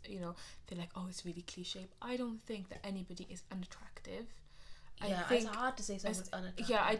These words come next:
Speaker 1: I, I find that really
Speaker 2: When someone
Speaker 1: difficult to
Speaker 2: cleans
Speaker 1: say.
Speaker 2: up, everyone looks good.
Speaker 1: Yeah, I think that, I think someone's personality can definitely make them unattractive.
Speaker 2: Hundred percent.
Speaker 1: But yeah, I think a
Speaker 2: Um,
Speaker 1: lot of it is down to styling,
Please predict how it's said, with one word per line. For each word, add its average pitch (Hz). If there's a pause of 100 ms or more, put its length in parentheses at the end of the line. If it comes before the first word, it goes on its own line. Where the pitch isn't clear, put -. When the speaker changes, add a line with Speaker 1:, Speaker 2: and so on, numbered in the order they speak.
Speaker 1:
I, 247 (120)
I 247
find 247
that 208
really 214
Speaker 2:
When 269
someone 381
Speaker 1:
difficult 196
to 233
Speaker 2:
cleans 214
Speaker 1:
say. 247
Speaker 2:
up, 202
everyone 208
looks -
good. 180 (140)
Speaker 1:
Yeah, 233
I 233
think 254 (180)
that, 220
I 226
think 254
someone's 254
personality 240
can 202
definitely 190
make 175
them 175
unattractive. 175
Speaker 2:
Hundred 214 (240)
percent. - (100)
Speaker 1:
But 311
yeah, 269
I 277
think 277
a -
Speaker 2:
Um, 269
Speaker 1:
lot 294
of 262
it -
is 240
down 226
to 220
styling, 214